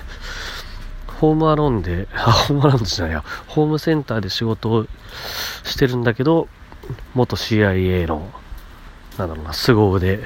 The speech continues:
みたいな人なんですよね、主人公のおじさんが。デンゼル・ワシントンですよ。で、クライマックスの方で、その、まあ、対する敵を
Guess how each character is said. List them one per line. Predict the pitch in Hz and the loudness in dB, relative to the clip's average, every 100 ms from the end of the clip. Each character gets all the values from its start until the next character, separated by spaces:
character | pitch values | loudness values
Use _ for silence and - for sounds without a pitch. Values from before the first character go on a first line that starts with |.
| - | -4
み | 107 | -2
た | 85 | -2
い | 82 | -2
な | 87 | -4
人 | - 80 82 - - - - - - | -4 -8 -8 -12 -20 -18 -18 -12 -6
な | 85 | -4
ん | |
で | 82 | -4
す | - | 0
よ | |
ね、 | 123 190 - | 2 0 -2
主 | - | -6
人 | 104 92 90 | -2 -2 -2
公 | 87 | -4
の | 85 | -2
お | 87 | -2
じ | |
さ | 85 92 | 0 0
ん | 82 | 2
が。 | 107 - - - - - - - - - - - - - - - - - 110 | 0 0 -6 -14 -12 -10 -12 -12 -12 -12 -12 -10 -10 -12 -12 -12 -12 -2 4
デ | 120 | 6
ン | 110 | 6
ゼ | 110 | 6
ル・ | 110 | 6
ワ | 104 | 4
シ | - | 2
ン | 101 | -2
ト | 85 | -2
ン | 82 | -2
で | 80 | -2
す | - | -2
よ。 | 82 - - - - - - - - - - - - - - - - - - - - - - - - - - - - 135 123 127 123 | -2 -4 -4 -4 -4 -4 -6 -6 -8 -8 -8 -8 -6 -6 -6 -6 -8 -8 -8 -8 -8 -10 -10 -12 -12 -12 -12 -12 -10 -4 -2 0 4
で、 | 147 147 143 139 135 135 135 131 127 127 123 120 | 8 8 8 6 6 6 6 4 4 4 4 2
ク | - | 4
ラ | 156 | 6
イ | 147 | 6
マ | 147 | 4
ッ | |
ク | - | 2
ス | - | 0
の | 101 | 0
方 | 87 92 | 2 0
で、 | 87 107 107 - - - - - - | 4 4 2 -2 -4 -4 -6 -6 -10
そ | - 107 | 2 4
の、 | 101 101 101 98 95 - - - - - | 6 4 4 2 -2 -12 -16 -14 -14 -4
ま | 120 | 0
あ、 | |
対 | 104 123 117 | 4 6 4
す | - | 2
る | 101 95 - | -2 -4 -6
敵 | - 98 107 | -4 -2 2
を | 95 92 | 2 0